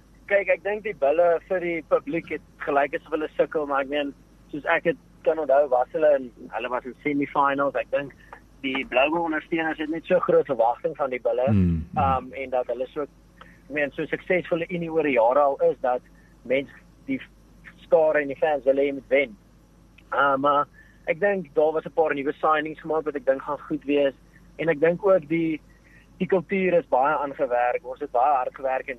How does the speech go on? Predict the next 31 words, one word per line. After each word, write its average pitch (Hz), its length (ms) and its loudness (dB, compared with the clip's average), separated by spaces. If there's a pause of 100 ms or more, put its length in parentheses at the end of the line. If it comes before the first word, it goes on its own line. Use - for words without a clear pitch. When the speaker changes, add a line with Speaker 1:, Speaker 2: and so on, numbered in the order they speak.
Speaker 1:
hierdie, 139 460 -4 (240)
um, 131 200 0
pre-season 143 800 -4
om 127 260 -4
regtig, 127 420 4 (420)
um, 135 280 0
verhoudings 139 460 0
te 175 80 -10
bou 135 200 2
met 139 140 -8
mekaar 127 420 0
en 120 220 -4 (380)
te 170 80 2
verstaan 170 460 0
van 151 140 -4
waar 123 260 4
af 143 100 -8
elkeen 156 480 -2
kom 139 260 -6
en 127 120 -10
om 123 220 -10 (380)
regtig 143 300 4
mekaar 165 280 0
op 156 120 -6
'n 151 40 -10
persoonlike 185 540 0
vlak 151 300 0
beter 131 300 2
te 139 60 -14
leer 135 220 0
ken, 127 320 -4